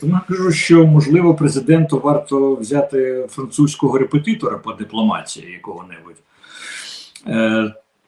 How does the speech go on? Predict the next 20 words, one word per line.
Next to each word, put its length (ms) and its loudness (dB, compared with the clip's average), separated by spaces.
тому 200 2
що 160 0
часто 440 6
те, 180 4
що 160 0
ми 120 4
чуємо 460 4
від 160 -2
наших 340 -2
достойників 720 2
і 80 2
від 160 -2
наших 360 -4
так 140 -4
званих 400 -8
дипломатів, 680 -4
і 20 -4
навіть 400 -6
послів, 500 0
е, 600 -4